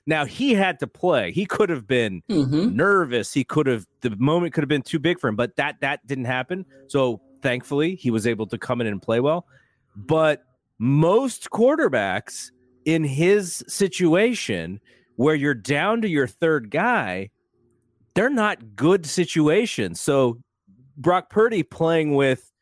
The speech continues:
Speaker 1: the New York Jets, or the Jets were actually ha-, halfway decent for a lot of the year, you know, but for, uh,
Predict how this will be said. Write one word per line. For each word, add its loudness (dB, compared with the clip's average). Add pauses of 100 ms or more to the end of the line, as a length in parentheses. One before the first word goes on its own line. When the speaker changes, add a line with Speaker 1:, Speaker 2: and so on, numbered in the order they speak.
(300)
Speaker 1:
the 0
New 0
York 0
Jets, -4 (220)
or 0
the -6
Jets 0
were 0
actually -4
ha-, -6
halfway -6
decent -6
for -2
a 0
lot 0
of -4
the -8
year, -8 (340)
you 0
know, 2
but 0
for, 2
uh, 0